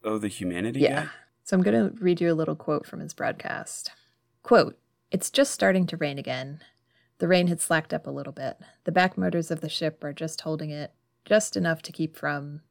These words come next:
Speaker 2: it's burst into flames. Get this, Charlie, get this, Charlie. It's fire. It's crashing.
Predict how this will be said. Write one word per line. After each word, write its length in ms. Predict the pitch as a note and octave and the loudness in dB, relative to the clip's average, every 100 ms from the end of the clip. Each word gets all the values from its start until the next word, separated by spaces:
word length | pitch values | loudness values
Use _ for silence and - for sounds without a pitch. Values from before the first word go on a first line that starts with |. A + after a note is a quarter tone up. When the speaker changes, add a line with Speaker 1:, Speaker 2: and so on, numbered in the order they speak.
| _ _ _ _ _ | _ _ _ _ _
Speaker 2:
it's 200 | - D#3+ | -6 -4
burst 340 | - F#3 F3+ - | 2 2 2 -2
into 180 | D#3+ - | -6 -6
flames. 600 | - C3+ B2+ D3+ - - _ | -8 -8 -8 -10 -10 -12 _
Get 180 | A3+ A#3 | 0 2
this, 200 | F#3 - | -2 -4
Charlie, 360 | - C#3 C3+ C#3 | -4 -2 -4 -2
get 220 | F#3 F#3 | 0 0
this, 180 | E3 - | -4 -4
Charlie. 500 | - C3 B2 D3 - | -4 -4 -6 -12 -12
It's 200 | - - | -12 -2
fire. 540 | F#3 F3 C#3 C#3 - _ | 2 2 2 -4 -10 _
It's 140 | - - | -16 -10
crashing. 640 | - D#3+ D#3+ - C#3 | -2 -2 -2 -8 -12